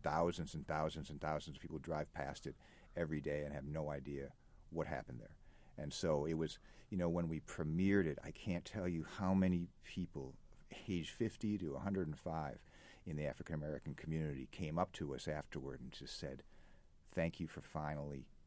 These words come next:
telling our story." Uh, and I think that was the, that's been the neatest response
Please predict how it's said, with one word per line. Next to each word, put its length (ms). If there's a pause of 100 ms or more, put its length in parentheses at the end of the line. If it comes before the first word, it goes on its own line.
telling 340 (120)
our 140
story." 420 (640)
Uh, 40 (180)
and 100
I 80
think 220
that 200
was 180
the, 100 (140)
that's 180
been 180
the 80
neatest 400
response 540